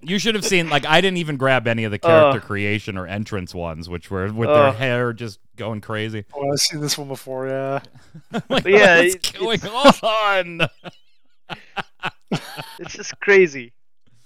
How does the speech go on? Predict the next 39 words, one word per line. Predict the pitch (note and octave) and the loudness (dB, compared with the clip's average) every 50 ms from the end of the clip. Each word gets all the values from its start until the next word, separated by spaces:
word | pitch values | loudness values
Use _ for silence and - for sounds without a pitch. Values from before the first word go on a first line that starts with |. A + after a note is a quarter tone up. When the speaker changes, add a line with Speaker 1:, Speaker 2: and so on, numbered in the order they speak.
| _ - - - - - - - - - G3 F#3+ F#3 | _ -20 -20 -20 -20 -20 -20 -20 -20 -18 -12 -4 2
Speaker 1:
And | G3+ G#3+ B3+ | 2 4 4
this | F#4+ G#4 - | 4 2 2
doesn't | - G4+ F#4 D4+ D4+ D4+ | 0 0 0 0 0 0
even | C4+ G#3+ G#3+ F#3+ | 2 0 0 0
Speaker 3:
Uh. | F#3 | 2
Speaker 1:
mention, | F3+ F3+ F3+ F3+ - E3+ D#3 D3 | 2 2 2 0 -2 -4 -2 2
like, | C#3+ C#3 C3+ C3 B2 - - | 4 4 4 4 2 -2 -6
the | C3+ C3 B2+ B2 A#2+ A#2+ A#2 A2+ A2+ A2+ | -4 -2 0 0 0 0 -2 -4 -4 -6
roster | A2+ B2 B2+ C#3 D#3+ D#3+ - E3+ E3+ | -4 -2 0 0 0 0 -2 -6 -8
size | D#3 - F3 D#3+ E3 E3 D3 | -6 -4 -2 -2 -2 -2 -4
in | C#3 A2+ D#3 D#3 D#3 | -6 -8 -8 -6 -6
the | D#3 D3+ | -6 -6
new | D#3 D#3 D#3 D3+ | -4 -4 -6 -6
game, | C#3+ D3+ D3+ D3 D3 D3 D3 D3 D3 C#3+ B2 | -6 -4 -4 -4 -2 -4 -4 -4 -6 -6 -4
the, | A#2 A#2 A2+ A2+ A2 A2 A2 A2 G#2+ G#2+ A2 - - | -4 -4 -2 -2 -2 -4 -4 -4 -4 -6 -6 -8 -8
uh, | G#2 G#2+ G#2+ G#2 G2 G2+ G2 G2+ | -8 -6 -6 -4 -4 -4 -6 -6
G | G2+ F#2+ B2 C3+ C#3+ | -8 -8 -4 -2 0
M | D3 C#3+ D3+ D3+ | 0 0 0 0
modes | D3+ D3+ D3 D3 D#3 D#3 C3 | 0 2 2 2 0 -2 -2
and | C3+ C3+ A2+ | -6 -8 -6
some | G2+ A#2+ A#2 | -6 -6 -6
other | B2 C3 C3+ C#3+ C#3 | -4 -4 -4 -6 -6
stuff | - - C#3+ D3+ | -6 -4 0 2
Speaker 3:
Yeah, | F3 F3+ D3 | 2 4 4
Speaker 1:
coming | C3+ C3+ C3+ B2+ | 2 0 0 -2
Speaker 3:
G | A#2+ | -2
M | C#3+ | -2
Speaker 1:
back | A#2 A#2 A#2+ C3 C#3 B2+ | -2 0 2 2 0 0
Speaker 3:
mode. | - | 0
Speaker 1:
that | C#3+ C3+ B2+ | -2 -2 -2
have | C3+ B2 G#2+ | -2 -4 -4
been | B2+ B2 A#2 A#2 A2 | -4 -4 -4 -4 -4
removed | A2 G#2+ G#2+ A2 A#2+ C3+ C#3+ D3 D3+ C#3 - | -4 -4 -2 0 2 2 2 0 -2 -4 -10
from | - D3 D3+ | -12 -10 -8
the | C#3+ | -8
games | C#3 C#3+ C#3+ C#3 C#3+ C#3 B2 | -6 -4 -4 -4 -4 -6 -6
over | B2 C#3 C3+ C3 C3+ | -6 -6 -6 -6 -6
the | C3 C3+ | -4 -2
years. | C3 C3+ C3+ C3 C3 C3 B2 - | -2 0 0 0 0 -2 -4 -6